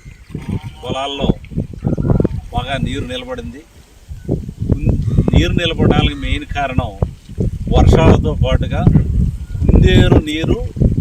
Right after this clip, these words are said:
ప్యారలీ డ్రైన్లోకి సక్రమంగా పోకుండా ఉండటం అనేది జరిగినది.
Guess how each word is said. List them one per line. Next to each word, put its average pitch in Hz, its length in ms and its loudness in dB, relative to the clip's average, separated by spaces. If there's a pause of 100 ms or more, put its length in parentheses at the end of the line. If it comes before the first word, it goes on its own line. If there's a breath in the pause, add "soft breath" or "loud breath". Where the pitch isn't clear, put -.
(400)
ప్యారలీ 175 360 2
డ్రైన్లోకి 147 680 -6
సక్రమంగా 143 600 -6
పోకుండా - 720 -6 (500)
ఉండటం 262 320 -10
అనేది 180 300 -8
జరిగినది. - 400 0